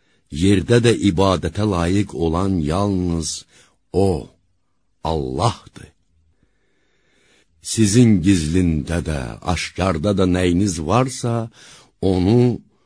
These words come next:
tutduğunuz bütün əməlləri də o bilir. Onlara Rəbbinin ayələrindən elə bir ayə gəlməz ki,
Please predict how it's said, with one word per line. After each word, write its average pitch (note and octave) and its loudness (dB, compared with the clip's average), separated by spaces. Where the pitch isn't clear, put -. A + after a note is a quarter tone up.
tutduğunuz G2 -2
bütün F2+ 0
əməlləri E2+ -2
də C#2+ -8
o D#2+ 0
bilir. D2+ -8
Onlara G2+ 4
Rəbbinin A#2+ 4
ayələrindən G#2+ 0
elə G2 -2
bir A#2+ -2
ayə F#2+ 0
gəlməz F2+ -2
ki, G2 -4